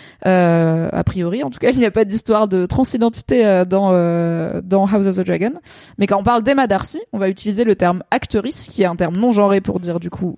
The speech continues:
bah, une personne, euh, dont le métier est de jouer la comédie. Et on va utiliser le pronom yel et essayer de bien accorder. Alors en français, c'est pas toujours simple, parce que ce qu'on dit yel et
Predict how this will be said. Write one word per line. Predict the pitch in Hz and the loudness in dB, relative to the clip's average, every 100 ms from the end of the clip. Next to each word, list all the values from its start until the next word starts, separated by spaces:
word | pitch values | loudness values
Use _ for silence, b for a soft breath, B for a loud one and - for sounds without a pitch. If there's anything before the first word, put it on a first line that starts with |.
| _ | _
bah, | 175 | -4
une | - | -2
personne, | 202 - 214 | -2 0 0
euh, | 190 175 170 | 4 4 4
dont | 170 180 | 2 0
le | |
métier | 175 175 - 208 - | 0 -4 0 0 2
est | 196 | 2
de | 180 | 2
jouer | 180 185 | 0 0
la | 180 | 0
comédie. | 175 175 160 - B B B | -2 -2 -6 -12 B B B
Et | 226 - | 0 2
on | |
va | 208 180 | 2 2
utiliser | 185 190 202 | 0 -8 0
le | 269 | 0
pronom | 196 233 208 | 2 0 2
yel | 185 208 294 - | 2 2 2 2
et | 180 | 2
essayer | 180 - | 0 -4
de | 208 | -4
bien | 185 262 | -2 0
accorder. | 226 208 190 196 | 0 0 2 2
Alors | 202 170 | 2 0
en | |
français, | 180 180 214 | 0 -2 -4
c'est | 196 | -6
pas | - 240 | -2 -2
toujours | 233 208 - | -2 -4 -2
simple, | - 262 - | -2 -2 -4
parce | - | -8
que | - | -10
ce | - | -6
qu'on | 196 | -6
dit | 180 | -2
yel | 202 190 214 | -2 0 0
et | 220 | 2